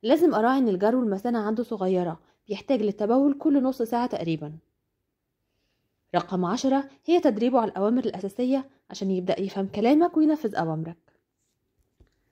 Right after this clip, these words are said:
تربية الجرو الصغير أمر مش سهل جدا زيه زي تربية الأطفال الصغيرة.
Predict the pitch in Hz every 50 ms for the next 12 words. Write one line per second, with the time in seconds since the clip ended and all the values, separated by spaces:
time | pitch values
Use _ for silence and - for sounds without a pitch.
0 | _ _ _ _ - _ _ _ _ _ _ _ _ _ _ - 247 214 190 208
1 | 269 320 311 339 262 214 214 254 285 285 302 294 - 190 180 190 220 254 277 285
2 | - - - _ _ _ _ - 294 320 339 302 294 240 220 220 - 254 254 254
3 | 240 220 196 233 220 214 233 269 285 302 - - - 202 226 285 302 277 226 208
4 | 208 214 196 190 202 247 247 - - - - - - 226 226 214 220 190 175 165
5 | 160 165 151 98 - _